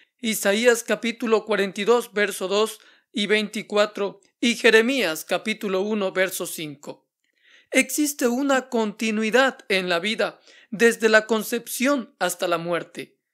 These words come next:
Por eso, cuando David se refiere a su origen en la matriz, naturalmente utiliza el pronombre personal de primera persona en el Salmo capítulo ciento treinta y nueve, verso trece. Incluso,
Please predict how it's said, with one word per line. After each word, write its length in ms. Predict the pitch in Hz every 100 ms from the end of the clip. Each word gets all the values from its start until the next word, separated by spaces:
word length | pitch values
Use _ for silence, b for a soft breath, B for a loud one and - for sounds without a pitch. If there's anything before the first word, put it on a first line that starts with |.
| _
Por 180 | 214 208
eso, 380 | 220 220 233 -
cuando 280 | 196 196 185
David 300 | 190 196 233
se 160 | - 214
refiere 540 | 185 185 226 226 190 B B -
a 120 | 220
su 200 | 214 240
origen 600 | 214 262 247 - 180 180 -
en 180 | 170
la 80 | 202
matriz, 560 | 214 170 180 190 175 b b b _
naturalmente 1040 | 220 247 247 254 269 262 294 311 277 269 -
utiliza 580 | 214 220 202 247 240 233
el 120 | 190
pronombre 580 | 196 185 220 220 190 185
personal 720 | 196 180 180 165 190 208 208 b b -
de 180 | 214
primera 480 | 214 190 185 196 190
persona 600 | 208 175 247 233 196 - _ _ _
en 180 | - 190
el 100 | 190
Salmo 480 | - 214 214 220 214
capítulo 500 | 202 190 214 220 196
ciento 540 | 190 220 226 220 196
treinta 300 | 185 190 180
y 60 | 190
nueve, 340 | 190 233 202
verso 400 | 156 190 175 170
trece. 500 | - 156 151 143 - _ _ _ -
Incluso, 800 | 233 233 269 302 - 180 -